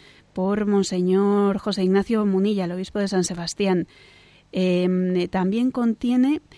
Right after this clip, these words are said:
un documento de ordenador para ir leyendo los puntos del catecismo, según los explica Monseñor.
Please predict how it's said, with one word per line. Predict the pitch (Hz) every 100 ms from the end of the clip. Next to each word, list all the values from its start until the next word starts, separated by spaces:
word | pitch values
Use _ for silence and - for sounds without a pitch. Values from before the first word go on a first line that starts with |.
| - - -
un | 226 254 254
documento | 220 202 202 220 277 254 247
de | 240
ordenador | 202 185 202 254 240 220 294 - - - - _
para | - 202 190 190
ir | 208 226 -
leyendo | 202 190 185 233 262 262
los | 226 -
puntos | 226 220 214 247 285 - -
del | 190 180 180 175
catecismo, | 180 175 175 - 254 233 185
según | - 185 190
los | 196
explica | 196 - 202 220 214
Monseñor. | 196 180 180 185 180